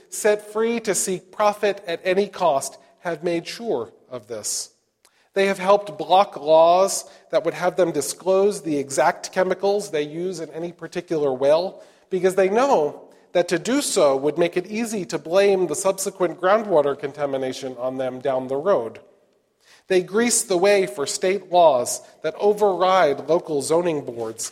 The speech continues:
and town councils. Money, especially in our political system in this country today, has a funny way of obscuring the truth. And before we trust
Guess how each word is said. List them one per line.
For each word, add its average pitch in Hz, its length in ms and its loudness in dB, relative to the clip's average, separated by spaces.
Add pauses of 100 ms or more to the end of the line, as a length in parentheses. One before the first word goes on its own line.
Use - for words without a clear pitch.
(280)
and 143 160 -8
town 165 380 -6
councils. 139 720 -8 (1400)
Money, 165 420 -4 (460)
especially 170 640 2
in 147 260 0
our 135 200 -2
political 151 580 -4
system 120 540 -6 (280)
in 135 140 -10
this 151 160 -4
country 127 420 -10
today, 139 420 -4 (320)
has 151 140 -14
a 160 60 -10
funny 202 420 -2
way 151 500 0
of 139 200 -10
obscuring 131 760 -8 (380)
the 127 40 -20
truth. - 560 -16 (800)
And 165 100 -6
before 233 400 -2
we 233 140 -2
trust - 540 0